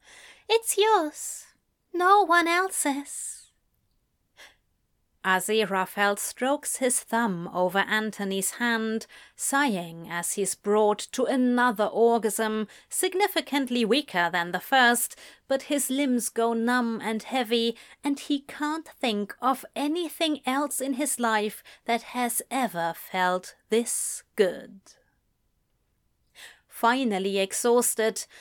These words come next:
Anthony rolls off to his side, leaning in with an arm drawn over Aziraphale's waist. He nuzzles Aziraphale's cheek,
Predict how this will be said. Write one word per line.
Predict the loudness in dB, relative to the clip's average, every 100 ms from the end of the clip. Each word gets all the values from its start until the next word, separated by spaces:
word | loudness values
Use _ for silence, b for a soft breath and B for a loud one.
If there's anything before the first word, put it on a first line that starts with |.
| B B -4
Anthony | -2 -2 -4 -8 -6 -4
rolls | 2 2 4 0 0
off | 0 0 -4
to | -2
his | 0 0
side, | 0 2 2 0 -2 -6 B B B
leaning | -2 0 2 2 0
in | 0 0 -2
with | -4 -2
an | -2
arm | 0 0 0 -2 -6
drawn | 0 4 4 2 -6
over | -4 -2 0
Aziraphale's | -2 -2 0 2 2 0 -6 -4 -4 -4 -2
waist. | -2 -2 -10 -16 -18 -20 _ -20 _ _ _ _ _ _ _ _ _ _ _ _ B B B
He | -2 0
nuzzles | 2 2 0 -2 -4 -8 -6
Aziraphale's | -4 0 0 0 -2 -2 -4 -4 -4 -12
cheek, | -4 -2 -2 -6 -18